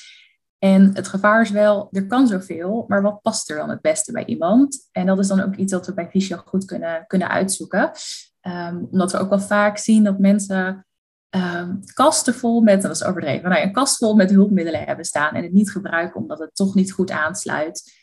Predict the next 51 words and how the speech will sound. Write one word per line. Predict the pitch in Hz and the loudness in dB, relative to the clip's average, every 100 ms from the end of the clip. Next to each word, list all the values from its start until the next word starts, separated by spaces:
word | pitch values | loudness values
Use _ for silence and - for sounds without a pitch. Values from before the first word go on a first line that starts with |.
| _ | _
Dus | 175 | -4
daarom | 170 185 | 0 2
is | 196 | 2
het | 202 | 2
zo | 208 202 196 | 2 4 4
belangrijk | 185 180 196 190 185 190 | 0 2 4 4 0 -6
om, | 170 170 175 - | -14 -14 -14 -14
eh, | 165 165 - - | -14 -12 -12 -6
nou | - | -6
ja, | - | 0
om | 196 | 2
je | |
goed | 196 247 | 2 0
te | 220 | 0
laten | 202 196 | 0 0
adviseren | 196 190 196 190 190 180 175 | -2 -2 0 2 2 0 -6
en, | - 170 | -10 -18
eh, | 165 165 165 170 - _ _ | -18 -18 -16 -16 -18 _ _
goed | 196 | -10
te | 190 | -6
kijken | - 165 170 | -6 -6 -8
wat | 160 160 | -12 -12
er | 160 - _ _ - | -16 -18 _ _ -20
het | 190 | -10
beste | - - - | -8 -8 -8
past | 165 - | -8 -6
bij | - | -10
iemand. | - 147 214 - - _ _ _ _ - - _ _ _ _ _ | -8 -2 -2 -2 -12 _ _ _ _ -20 -20 _ _ _ _ _
Ehm, | - 220 226 220 220 220 - | 2 4 6 6 4 2 2
en | 247 | 2
ik | |
benoemde | 220 254 247 | 6 6 6
het | 214 | 4
net | 247 269 | 0 -2
ook | 277 | -4
al | |
even. | 247 262 262 277 - _ _ _ _ _ _ _ _ _ | -4 -4 -4 -8 -8 _ _ _ _ _ _ _ _ _
Ehm, | 208 202 208 208 208 - | 4 6 8 6 4 -2
het | - 220 | -6 2
is | |
niet | 220 254 | 6 6
alleen | 220 214 - | 6 2 2
praktisch, | 202 208 - 175 | -2 -2 -8 -10
maar | 185 | -8
vaak | 196 196 | -6 -4
hebben | 196 185 | -2 -2
mensen | 190 196 - | 0 0 -2
ook | 214 | -8
vragen | - 185 196 196 | -6 -2 -2 -2
over, | 185 180 - - | -4 -2 -4 -6
ehm, | - - - - | -10 -16 -14 -16